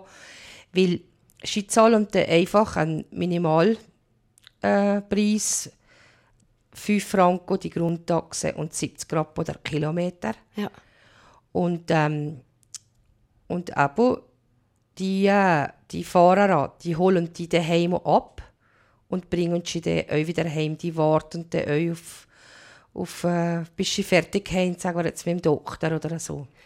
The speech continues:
Speaker 2: Es ist wahrscheinlich noch schwieriger, solche Freiwillige zu finden. Da muss man auch Zeit
Speaker 1: Ja.
Speaker 2: haben. Was sind denn das für Personen?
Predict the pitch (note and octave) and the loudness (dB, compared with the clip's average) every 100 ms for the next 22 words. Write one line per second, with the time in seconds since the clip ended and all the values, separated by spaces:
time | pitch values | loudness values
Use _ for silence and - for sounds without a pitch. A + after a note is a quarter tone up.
0 | _ G#3 G#3+ F#3+ G3 A3 G3 - G#3 A3 | _ -6 -4 -4 -2 -4 -2 -4 -4 -4
1 | B3+ C4 A#3+ B3+ B3+ - A#3+ C#4 B3 - | -4 -2 -2 -4 -6 -10 -8 -6 -6 -8
2 | - - D4 A3 F#3 G3+ F3 D3+ - - | -10 -6 -4 -2 -2 -4 -4 -6 -6 -8
3 | G#3 F3+ F#3 F3 E3+ - - G3+ B3 C4+ | 0 6 8 6 4 -4 -6 -2 0 0
4 | G#3+ - - - G#3 - D3+ D3+ D#3 | -2 -4 -8 -8 -10 -8 -8 -8 -12